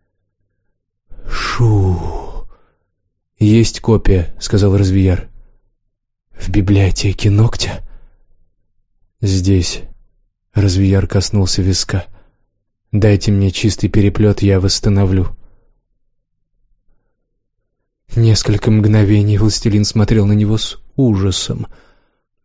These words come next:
Потом взял стакан с водой, стоявший на маленьком столике под окном, выпил, закашлялся. "Шу!"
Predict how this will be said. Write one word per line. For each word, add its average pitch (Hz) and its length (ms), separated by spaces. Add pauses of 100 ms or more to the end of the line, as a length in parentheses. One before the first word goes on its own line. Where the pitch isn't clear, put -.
(140)
Потом 110 360
взял 113 320
стакан 113 560
с - 140
водой, 110 480 (500)
стоявший 120 640
на 113 100
маленьком 113 420
столике 104 460
под 107 220
окном, 104 400 (1120)
выпил, 120 540 (640)
закашлялся. 117 960 (2500)
"Шу!" - 680